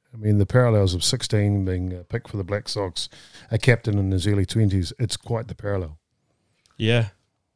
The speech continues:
Speaker 2: Yeah, you're right. Um, well, he's a good young man.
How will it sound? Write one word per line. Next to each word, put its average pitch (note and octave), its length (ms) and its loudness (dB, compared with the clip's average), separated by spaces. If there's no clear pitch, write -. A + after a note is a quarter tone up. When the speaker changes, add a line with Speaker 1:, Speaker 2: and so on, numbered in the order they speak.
Speaker 2:
Yeah, A#2+ 180 2
you're G#2+ 180 2
right. B2 200 0
Um, A#2 640 0
well, B2 100 -6
he's A#2+ 100 2
a A2 60 0
good A2 220 -2
young G#2+ 200 2
man. G#2 260 -2